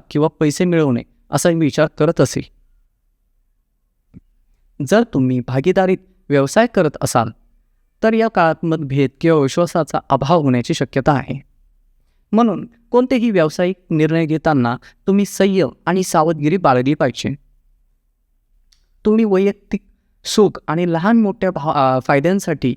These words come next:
स्वार्थी राहा, परंतु या चक्रात तुमच्या जोडीदाराची किंवा व्यावसायिक भागीदाराची पर्वा करणार नाही. सातव्या स्थानी गुरु कुलदीपक आणि केसरी योग बनवत आहे, त्यामुळे या काळात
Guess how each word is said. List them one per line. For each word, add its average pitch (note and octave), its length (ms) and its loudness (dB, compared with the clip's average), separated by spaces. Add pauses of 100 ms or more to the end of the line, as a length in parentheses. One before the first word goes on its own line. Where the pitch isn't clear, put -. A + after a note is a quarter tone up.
(240)
स्वार्थी D#3+ 520 2
राहा, - 240 -4 (1000)
परंतु A3+ 360 0
या C#3+ 260 0
चक्रात C#3+ 340 0 (320)
तुमच्या G3 220 0
जोडीदाराची G3 840 -2
किंवा D3+ 220 0
व्यावसायिक C#3+ 560 0
भागीदाराची D3 560 0
पर्वा D#3 320 0
करणार B2 340 0
नाही. A#2+ 260 -4 (2000)
सातव्या G3 460 0
स्थानी C#3 340 -2 (340)
गुरु E3 400 0 (300)
कुलदीपक A3+ 520 0 (180)
आणि F#3 160 0
केसरी E3 420 -2
योग F3 200 -2
बनवत C3+ 320 0
आहे, A#2+ 180 -6 (1200)
त्यामुळे C#3+ 400 2 (280)
या G#3 180 2
काळात G3+ 280 0